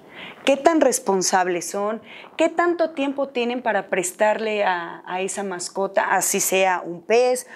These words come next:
una tortuga, un gato, un perro, un hámster, lo que sea.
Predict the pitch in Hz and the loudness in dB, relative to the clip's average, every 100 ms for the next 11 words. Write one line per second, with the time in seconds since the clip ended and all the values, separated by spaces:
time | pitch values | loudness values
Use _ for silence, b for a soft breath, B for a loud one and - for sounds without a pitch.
0 | B B 208 185 - 165 - 226 226 196 | B B 0 0 0 -8 -4 -2 -2 0
1 | 190 185 196 196 185 214 208 208 190 180 | -2 -2 -6 -8 0 0 0 -2 -4 -4
2 | 190 180 208 214 185 185 185 196 - 214 | -6 -4 0 0 0 -4 -4 -8 -2 -2
3 | 220 214 208 202 - - _ _ _ _ | -2 -4 -2 -2 -2 -20 _ _ _ _
4 | _ _ - 196 180 175 160 220 180 | _ _ -4 0 2 0 0 2 2